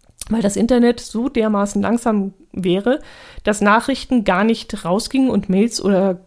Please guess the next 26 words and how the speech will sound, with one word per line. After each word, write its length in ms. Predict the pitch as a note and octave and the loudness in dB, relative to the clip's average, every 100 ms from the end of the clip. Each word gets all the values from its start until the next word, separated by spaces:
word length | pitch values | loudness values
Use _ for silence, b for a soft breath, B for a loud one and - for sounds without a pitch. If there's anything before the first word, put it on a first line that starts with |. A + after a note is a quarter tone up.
| G3+ | -6
gar 200 | F#3+ E3 | -4 -2
Telefonate 1160 | - F#3 F3 F3 - - - F#3+ F#3 F3+ G3 A3+ | 0 2 2 0 -2 -12 -10 -2 0 2 2 0
übers 200 | F#3+ - | 0 -2
Internet 380 | F3 G#3 G3 F#3 | -2 0 0 -2
gar 120 | E3 | -4
nicht 180 | F3+ F3 | -2 -4
möglich 320 | E3+ E3+ D3+ | -4 -6 -8
wären. 200 | C#3 - _ _ _ _ B B B B B B B B B B _ _ _ _ _ _ _ G#3 | -10 -14 _ _ _ _ B B B B B B B B B B _ _ _ _ _ _ _ 0
Äh, 440 | A#3 A#3+ B3 B3+ | 2 4 2 0
ich 120 | A#3+ | 0
habe 180 | C#4 D4 | 0 0
durch 160 | C#4 C4 | 0 0
das 380 | B3+ B3 - - | 0 0 -8 -2
quasi 580 | A3+ B3+ B3+ C4 B3+ A#3+ | 0 2 2 0 -2 -2
Nicht-Vorhandensein 1200 | A#3 - A#3 A#3 B3 A#3+ A#3+ A#3+ A3+ G#3 A3 A#3 | -4 -2 -2 0 0 2 2 2 0 0 2 2
des 200 | G#3 G#3 | 0 -2
Internets 640 | A3 A#3 A3+ G#3 G#3 - - G#3 | -2 0 0 -2 -4 -8 -6 -2
dann 200 | G#3+ G#3 | 0 2
gemerkt, 320 | G3 G3+ G#3+ | 2 0 -2
dass 120 | G#3 | -2
man 120 | G3+ | -2
auch 240 | F#3+ F#3 - | -2 -4 -4
gut 260 | G#3+ - | -6 -4
darauf 240 | F#3 F#3 G3 | -4 -4 -4
verzichten 480 | E3 - A#3 - C#4 | -4 -4 -6 -4 -2
kann. 240 | D4 | 0